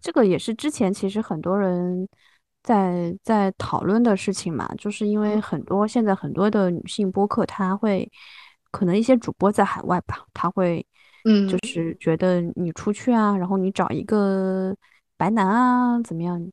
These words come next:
Speaker 2: 嗯，
Speaker 1: 但是，
Speaker 2: 对。
Speaker 1: 但是男就是男。<laughs>
Speaker 2: 对。
Speaker 1: <laughs> 男就是男。对，我不觉得，
Speaker 2: 对。
Speaker 1: 对，我，白男可能更会
Speaker 2: 他只是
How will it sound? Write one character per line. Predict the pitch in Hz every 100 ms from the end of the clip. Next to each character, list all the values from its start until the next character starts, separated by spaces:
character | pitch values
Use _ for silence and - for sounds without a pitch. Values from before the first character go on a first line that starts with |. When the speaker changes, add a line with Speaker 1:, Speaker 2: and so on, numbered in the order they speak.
| _ - -
Speaker 2:
嗯， | 196 196 - 349 180
Speaker 1:
但 | 494
是， | - 311 233 190 170
Speaker 2:
对。 | 156 147 - -
Speaker 1:
但 | - 359
是 | 311 214
男 | 185 165 165 214
就 | 320
是 | 254
男。 | 180 151 151 - - - -
<laughs> | 1077 - - - -
Speaker 2:
对。 | 226 240 294 381 214 190 175 - 403 202
Speaker 1:
<laughs> | 302 339 - - -
男 | 262 262 381
就 | 453
是 | 381
男。 | 262 - 294 185 - _ _ _ _
对， | 226
我 | 196 190
不 | 277
觉 | 233 226
得， | 233 226
Speaker 2:
对。 | 208 208 -
Speaker 1:
对， | 247
我， | 202 - 214
白 | 247
男 | 330 320
可 | 285
能 | 202 202
更 | 311
会 | 339
Speaker 2:
他 | 277
只 |
是 | 240